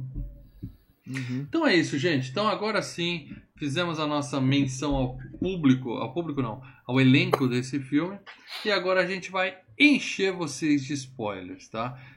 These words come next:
Speaker 2: E, de novo, eu quero reforçar que esse filme é, vale a pena ser visto. A gente tirou o bode da sala no começo,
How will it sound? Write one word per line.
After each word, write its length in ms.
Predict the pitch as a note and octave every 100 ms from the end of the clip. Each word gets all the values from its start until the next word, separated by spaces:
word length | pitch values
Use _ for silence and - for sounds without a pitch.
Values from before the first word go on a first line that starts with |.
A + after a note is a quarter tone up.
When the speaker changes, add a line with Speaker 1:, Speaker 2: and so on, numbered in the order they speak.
| _ -
Speaker 2:
E, 840 | B2+ C3+ C#3 C3+ C3 B2+ B2 B2
de 340 | - C3+ B2+ F#3
novo, 400 | F#3 C3+ A2 A2
eu 100 | G#2+
quero 280 | B2+ B2+ C#3
reforçar 720 | D3 D3 F#3 D3+ - C3 D#3
que 260 | - E3 C3+
esse 280 | F#3+ - -
filme 380 | - D#3+ F3
é, 100 | B2 C3 C3
vale 260 | B2 B2 F3
a 60 |
pena 280 | - C3 C#3+
ser 180 | C3+ C4
visto. 260 | D3+ -
A 20 | A2
gente 280 | B2+ -
tirou 240 | - C#3 C3
o 40 |
bode 200 | C3 B2+
da 100 | B2+
sala 260 | - A#2+ A#2+
no 120 | A2+
começo, 500 | A2 G2 A2+ C#3+